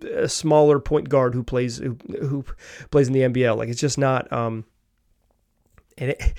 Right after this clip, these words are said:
it ain't N B A basketball. It's not N B A caliber athletes. I was excited to see Scoot in this one. And,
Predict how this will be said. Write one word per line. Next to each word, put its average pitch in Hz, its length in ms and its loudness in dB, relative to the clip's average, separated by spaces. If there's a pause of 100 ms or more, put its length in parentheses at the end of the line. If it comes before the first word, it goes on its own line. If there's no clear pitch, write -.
(140)
it 143 100 6
ain't 175 180 10
N 185 140 10
B 175 140 8
A 165 80 10
basketball. 143 560 4
It's 135 100 0
not 135 140 2
N 135 120 2
B 131 100 2
A 123 80 2
caliber 113 360 0
athletes. - 340 -8
I 139 40 0
was 131 100 0
excited 156 300 6
to 151 80 2
see 147 120 0
Scoot 131 280 -2
in 123 60 -6
this 113 200 -6
one. 110 140 -8 (420)
And, 185 340 8